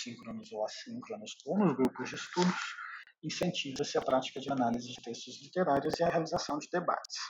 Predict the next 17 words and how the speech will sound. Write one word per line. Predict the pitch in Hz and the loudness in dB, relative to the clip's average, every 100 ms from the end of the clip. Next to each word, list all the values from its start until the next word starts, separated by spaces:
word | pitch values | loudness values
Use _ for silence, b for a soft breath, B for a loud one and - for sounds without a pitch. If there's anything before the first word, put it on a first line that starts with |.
| - _ _ _ _ _ _ _ _ _ _ _ | -12 _ _ _ _ _ _ _ _ _ _ _
Como | - 131 127 | -4 2 4
eu | 117 | 4
disse | - - | 0 -4
a | |
vocês, | 123 143 - 143 170 - - - - b b b - | -2 -2 4 6 6 4 -4 -12 -20 b b b 0
nós | 123 | 4
vamos | 120 117 | 6 4
ter | - 120 | 2 -6
dois | 117 120 117 117 - | -2 2 4 2 -2
textos | - 120 - 117 117 | -6 -6 -6 -8 -4
nucleares | 123 139 120 104 113 214 123 - - - _ _ | -2 2 4 6 6 6 6 2 -8 -12 _ _
pra | - 113 | -4 -2
organizar | 107 107 107 110 | -2 -4 -4 -4
a | |
discussão, | 123 - 151 - 135 151 190 | -4 -10 -8 -4 0 2 4
em | 131 | 2
Poesia | - 113 113 - 101 | 0 -4 -4 -6 -10